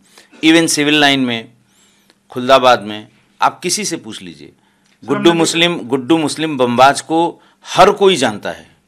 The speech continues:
Speaker 1: अगर बम का कोई, अ, इंसिडेंट वहाँ कहीं आसपास हुआ है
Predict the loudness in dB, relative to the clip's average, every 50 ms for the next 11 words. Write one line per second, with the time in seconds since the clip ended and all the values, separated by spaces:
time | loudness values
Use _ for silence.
0 | _ -8 -2 2 2 2 2 2 0 0 0 0 2 0 0 0 -2 -4 -2 -2
1 | 0 0 -2 -2 -6 -10 _ _ _ -14 -10 -8 -8 -8 -8 -6 -6 -6 -6 -6
2 | -4 -2 -2 -2 -4 -4 -8 -6 -6 -8 -8 -10 -10 -8 -8 -8 -8 -8 -10 -10
3 | -8 -10 -12 -12 -12 -12 -14 -16 -20